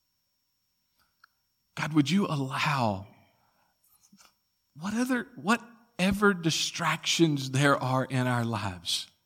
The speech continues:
just to stop, just to pause, so that our attention would be on you.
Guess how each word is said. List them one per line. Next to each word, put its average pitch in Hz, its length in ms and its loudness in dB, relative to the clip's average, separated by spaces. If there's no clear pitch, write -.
just - 360 -4
to 202 80 -4
stop, - 560 -4
just - 220 -4
to 254 80 0
pause, - 840 -4
so 170 80 -2
that 165 160 0
our 185 220 4
attention 165 840 4
would 165 300 8
be 135 540 6
on 160 480 4
you. 147 480 2